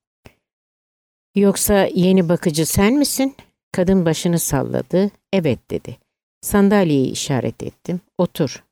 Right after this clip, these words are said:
ben hemen geliyorum." Yukarı kata çıktım. Telefonun ahizesini kaldırıp Vasim'i aradım. Telefona Vasim'in sekreteri çıkmıştı. "Vasim Bey'le görüşebilir miyim?"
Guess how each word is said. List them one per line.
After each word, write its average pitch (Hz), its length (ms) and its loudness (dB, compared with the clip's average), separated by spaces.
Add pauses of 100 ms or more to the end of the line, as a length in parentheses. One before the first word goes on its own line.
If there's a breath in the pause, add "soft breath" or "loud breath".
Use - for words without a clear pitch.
(120)
ben 165 140 0
hemen 160 340 2
geliyorum." 117 520 -4 (800 loud breath)
Yukarı 208 340 0
kata 135 320 -4
çıktım. 175 520 -4
Telefonun 180 680 0
ahizesini 131 720 -2
kaldırıp 151 580 -2
Vasim'i 139 400 -4
aradım. 104 380 -6 (440)
Telefona 170 800 -2
Vasim'in 165 440 -2
sekreteri 147 640 -4
çıkmıştı. - 600 -10 (1200)
"Vasim 214 420 2
Bey'le 151 340 2
görüşebilir 135 680 0
miyim?" 143 380 -2